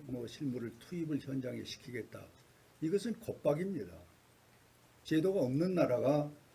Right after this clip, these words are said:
지금 대통령 말 한마디로 이렇게 이루어지는 것은 있을 수 없다. 유아 영어, 어, 영어 교육 문제도 마찬가지입니다. 대통령 입으로 유아 교육이 해결되겠습니까?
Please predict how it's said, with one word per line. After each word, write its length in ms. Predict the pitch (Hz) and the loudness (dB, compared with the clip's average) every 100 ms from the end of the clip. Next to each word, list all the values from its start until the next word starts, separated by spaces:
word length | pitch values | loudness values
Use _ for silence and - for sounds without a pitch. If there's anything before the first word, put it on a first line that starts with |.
| - - | -20 -12
지금 340 | 127 123 110 - - - | -4 -4 -4 -8 -18 -4
대통령 580 | 123 139 170 180 170 113 - - - 95 | -4 -2 -2 0 0 -2 -8 -20 -12 -4
말 240 | 117 156 | 0 2
한마디로 640 | 180 180 143 139 98 135 175 147 | 2 2 2 2 2 -2 -8 -10
이렇게 340 | 123 117 - | -8 -8 -8
이루어지는 460 | 113 117 110 110 107 | -8 -6 -4 -4 -2
것은 380 | 98 - 135 135 - - - | -4 -2 -2 -2 -6 -20 -14
있을 260 | 113 107 123 | -10 -6 -6
수 140 | - 107 | -4 -4
없다. 380 | 101 - 101 - - - - - - - | -2 0 0 -2 -12 -20 -20 -20 -16 0
유아 640 | 131 170 170 98 104 - 127 | 6 8 10 8 6 -6 2
영어, 320 | 135 160 294 | 4 6 6
어, 380 | - 123 110 110 | 4 0 -4 0
영어 280 | 131 143 139 | 2 4 2
교육 260 | - 110 110 | -2 -4 -4
문제도 640 | 104 92 92 110 113 87 - - - | -4 -6 -6 -2 -2 -4 -10 -20 -10
마찬가지입니다. 800 | 110 - 147 160 175 107 - - - - - - - | -8 -6 -6 -6 -8 -12 -14 -20 -20 -20 -20 -20 -8
대통령 500 | - 170 180 214 214 | 0 2 2 0 2
입으로 500 | 202 139 143 127 107 - - - | 2 4 4 4 2 -2 -16 -6
유아 220 | 151 165 151 | 0 2 2
교육이 480 | 135 135 135 123 - | 2 2 2 -2 -6
해결되겠습니까? 880 | 160 160 139 131 151 147 117 - - | -4 -2 -2 -2 -4 -2 -4 -6 -12